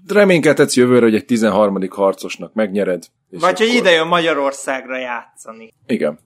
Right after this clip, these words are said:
Speaker 2: És akkor aláíratom vele a kínai meszt.
Speaker 1: Nem, akkor vesz egy rendes meszt. Nem írottunk alá hamis mezeket.
Speaker 2: Hát, hogyha, ja,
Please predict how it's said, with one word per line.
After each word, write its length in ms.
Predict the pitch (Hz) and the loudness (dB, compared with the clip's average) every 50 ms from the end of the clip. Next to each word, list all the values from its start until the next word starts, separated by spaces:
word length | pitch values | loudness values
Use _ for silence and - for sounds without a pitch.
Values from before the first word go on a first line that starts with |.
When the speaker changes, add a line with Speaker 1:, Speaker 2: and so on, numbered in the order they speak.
| _ _ _ | _ _ _
Speaker 2:
És 180 | - - - 165 | -14 -8 -4 -4
akkor 280 | 147 - - 165 151 | -4 -2 0 0 2
aláíratom 720 | 156 156 147 139 135 131 123 127 123 117 - 127 123 123 | 2 2 2 2 0 -2 -2 -4 -4 -6 -6 -10 -10 -8
vele 180 | 123 123 123 120 | -6 -4 -2 -4
a 100 | 120 - | -4 -6
kínai 460 | - - 127 120 117 113 107 107 107 | -8 -14 -14 -12 -12 -12 -12 -12 -14
meszt. 380 | 107 110 107 104 - - - _ _ - | -16 -18 -18 -20 -20 -20 -20 _ _ -4
Speaker 1:
Nem, 180 | 107 117 113 | 0 0 2
akkor 200 | 110 107 - 120 | 2 2 2 2
vesz 200 | 123 117 - - | 2 2 2 0
egy 120 | 104 98 95 | 0 0 0
rendes 380 | 92 92 92 90 95 92 - | -2 -2 -2 -4 -4 -6 -8
meszt. 260 | - 90 85 - - | -6 -6 -6 -6 -2
Nem 140 | - 110 113 | 0 2 4
írottunk 380 | 117 113 107 - - - 92 87 | 4 4 2 2 0 -4 -2 0
alá 140 | 98 92 87 | 2 0 2
hamis 340 | 92 98 90 90 85 - | 2 0 -2 -2 -2 -4
mezeket. 440 | - 90 87 85 85 - - 80 - _ _ _ _ | -4 -6 -6 -6 -6 -10 -10 -14 -14 _ _ _ _
Speaker 2:
Hát, 280 | _ - 160 160 - - | _ -8 -8 -8 -4 -4
hogyha, 300 | 165 160 - 180 180 170 170 170 | -4 -2 0 0 -2 -2 -2 -4
ja, 320 | 180 170 147 123 117 - | -2 -2 0 0 -2 -6